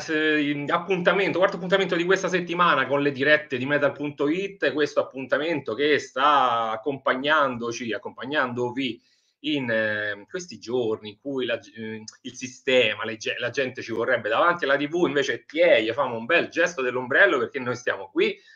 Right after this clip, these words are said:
a parlare della nostra musica preferita, delle nostre,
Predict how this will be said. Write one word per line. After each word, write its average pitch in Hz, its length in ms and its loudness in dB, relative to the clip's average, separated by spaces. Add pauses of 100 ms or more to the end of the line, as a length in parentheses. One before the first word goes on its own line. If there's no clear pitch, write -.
(100)
a - 80 -10
parlare 120 340 2
della 107 140 0
nostra 143 260 -2
musica 120 260 -2
preferita, 123 440 -2
delle 104 120 -4
nostre, 107 440 -8